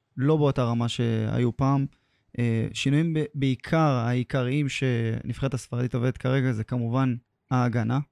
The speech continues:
אה, ההצהרה של ההגנה, אה, רמוס בחוץ, אה, בגלל פציעה, אה, כך אומרים, אה, לפחות. אה, ובסופו של דבר, אה, גם היום הודיעו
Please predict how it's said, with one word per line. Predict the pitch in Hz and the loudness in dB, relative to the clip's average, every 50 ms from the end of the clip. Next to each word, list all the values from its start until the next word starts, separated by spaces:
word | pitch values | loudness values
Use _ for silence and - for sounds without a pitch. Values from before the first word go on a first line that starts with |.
| _ _ _ _ _ _ _ _ _ _ _ _ _ - | _ _ _ _ _ _ _ _ _ _ _ _ _ -4
אה, | - 120 120 117 113 110 - - | -2 0 2 2 0 0 -2 -2
ההצהרה | 131 127 127 123 120 - - - 131 123 123 151 160 143 | 0 2 2 2 0 -2 -2 -2 -2 0 2 2 2 2
של | 123 - 127 117 117 | 0 -2 -2 -2 -2
ההגנה, | 117 110 110 107 110 110 117 135 160 156 - _ _ _ - - | -2 -2 -2 -2 -2 0 0 0 0 -2 -4 _ _ _ -10 -4
אה, | - 117 113 110 110 110 110 113 113 110 113 113 - - _ _ _ _ 131 | -2 0 0 0 0 0 0 0 0 0 -2 -2 -6 -10 _ _ _ _ -2
רמוס | 120 139 131 131 127 | 0 0 0 0 -2
בחוץ, | - - 110 95 147 156 160 - - - - _ _ _ _ _ _ _ _ | -4 -6 -4 -2 -2 -4 -4 -6 -14 -20 -20 _ _ _ _ _ _ _ _
אה, | - 117 110 | -6 -4 -2
בגלל | 104 117 117 123 123 | -2 0 0 0 -2
פציעה, | - - - - - 117 120 139 151 156 151 151 - _ _ _ _ _ _ _ _ _ _ - | -2 -4 -8 -4 -2 0 2 2 2 2 0 -2 -4 _ _ _ _ _ _ _ _ _ _ -4
אה, | 113 120 113 107 - | -2 -2 -2 0 -2
כך | - 120 - - | -2 -2 0 0
אומרים, | 120 117 113 117 135 165 196 233 240 - _ _ _ _ _ _ _ _ _ _ - | 0 0 0 2 2 2 0 -2 -4 -8 _ _ _ _ _ _ _ _ _ _ -4
אה, | 123 120 113 | -2 -2 -2
לפחות. | 113 117 110 - 113 113 107 143 160 156 151 - _ _ _ _ _ _ _ _ _ _ _ - | -2 -4 -4 -4 -6 -4 -2 -2 -2 -2 -4 -10 _ _ _ _ _ _ _ _ _ _ _ -8
אה, | - 120 120 120 120 117 117 117 117 113 117 113 113 113 - - _ _ _ _ | -6 -4 -2 -2 -2 -2 -2 -2 -2 -2 -2 -4 -4 -6 -8 -12 _ _ _ _
ובסופו | - 127 113 - - 139 123 139 151 | -4 -4 -2 -2 -2 0 0 2 2
של | 143 135 | 2 2
דבר, | 151 143 143 156 156 151 151 - - | 4 4 6 4 4 4 2 0 0
אה, | 139 131 131 131 131 127 127 127 127 - _ _ _ _ _ _ - 131 | 2 4 4 4 4 4 2 0 0 -4 _ _ _ _ _ _ 0 2
גם | 131 143 135 135 | 4 4 4 4
היום | 135 139 139 | 4 4 4
הודיעו | 131 127 123 135 139 131 123 | 4 4 4 4 4 4 4